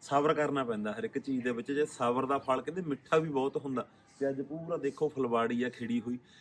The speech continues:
ਤੇ ਜਿੱਥੇ ਮੱਝਾਂ ਟੌਪ ਦੀਆਂ ਨੇ ਬਾਈ ਕੋਲ, ਘੋੜੀਆਂ ਤੇ ਘੋੜਾ ਘਰੇ ਬਹੁਤ ਚੰਗਾ ਤਿਆਰ ਹੋ ਗਿਆ ਮਿੱਤਰੋ।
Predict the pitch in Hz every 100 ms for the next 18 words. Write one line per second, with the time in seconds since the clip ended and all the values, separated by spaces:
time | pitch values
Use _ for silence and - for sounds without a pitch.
0 | - - 123 117 120 131 117 110 131 147
1 | 135 123 120 123 123 113 113 113 120 110
2 | 147 127 120 120 113 - 139 107 104 123
3 | 120 113 131 - 131 117 113 117 110 110
4 | 113 113 110 -